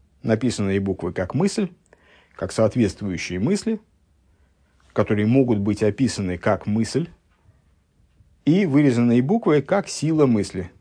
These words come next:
На самом деле с самими понятиями мы, в общем, встречались и выше. Мысль является продуктом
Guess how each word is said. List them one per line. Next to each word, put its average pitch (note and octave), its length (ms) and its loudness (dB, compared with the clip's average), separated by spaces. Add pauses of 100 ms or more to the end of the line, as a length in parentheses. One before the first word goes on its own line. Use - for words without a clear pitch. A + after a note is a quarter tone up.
(160)
На A2 120 -6
самом B2+ 240 -2
деле A2+ 180 0
с G#2 60 -8
самими G#2+ 340 0
понятиями G2 580 -2
мы, G2 160 -4
в F2+ 40 -2
общем, - 200 -8
встречались F#2+ 520 -8
и C#3 40 -6
выше. G3+ 320 -4 (1800)
Мысль A#2 440 2 (140)
является G#2+ 500 0
продуктом A2 640 -2